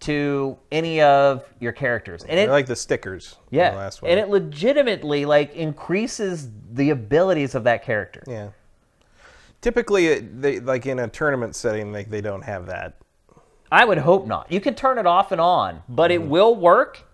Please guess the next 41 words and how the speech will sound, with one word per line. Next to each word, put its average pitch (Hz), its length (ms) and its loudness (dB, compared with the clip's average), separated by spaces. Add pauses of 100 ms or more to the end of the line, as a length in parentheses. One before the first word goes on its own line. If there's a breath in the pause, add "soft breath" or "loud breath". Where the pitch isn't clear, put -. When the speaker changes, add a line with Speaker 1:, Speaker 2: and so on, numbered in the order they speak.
Speaker 1:
in 147 120 -2
all 139 160 6
modes. - 440 -8 (280)
Speaker 2:
Mm-hmm. 101 260 -12 (180)
Speaker 1:
But 143 100 4
you 160 100 -2
can 180 140 -2
toggle 170 380 2
it 151 100 -2
on 139 200 2
or 131 100 2
off 120 200 0
if 107 140 -12
you 110 80 -6
want 101 280 -8
to. 82 200 -12 (640)
Um, 139 380 0 (1300)
once 196 300 2
you 226 80 0
assign 180 420 2
a 170 40 -4
spirit 156 440 0
to - 80 -4
your 165 120 0
character, 220 680 0 (400 soft breath)
it 165 140 4
actually 196 320 2
levels 156 420 4
up. - 340 -2 (120)
So 156 240 2
it, 160 220 -2
that 190 240 6
bu-, 185 120 4 (160)
buff 175 280 6
becomes 143 600 0
more 165 220 4
powerful 160 480 2 (280)
the 147 80 -2
more 160 200 2
you 147 100 -4
use 156 520 -2